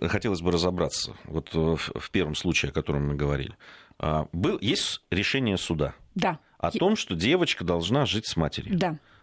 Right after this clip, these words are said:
Speaker 1: Да, в, в этом случае было нарушено решение суда.
Speaker 2: Решение суда.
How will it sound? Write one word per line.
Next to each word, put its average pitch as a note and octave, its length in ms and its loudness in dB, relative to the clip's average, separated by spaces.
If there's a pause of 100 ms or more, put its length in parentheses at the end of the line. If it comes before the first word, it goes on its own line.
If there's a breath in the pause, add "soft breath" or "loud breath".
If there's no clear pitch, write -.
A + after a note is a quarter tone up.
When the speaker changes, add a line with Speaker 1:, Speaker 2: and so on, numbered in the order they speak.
Speaker 1:
Да, D3 360 0
в, E2 340 -2
в F#2+ 60 4
этом C#3 200 2
случае G#2 540 2
было C3+ 240 4
нарушено F#2+ 560 2
решение A2 400 2
суда. E2+ 320 -2
Speaker 2:
Решение G3 500 0
суда. - 280 -8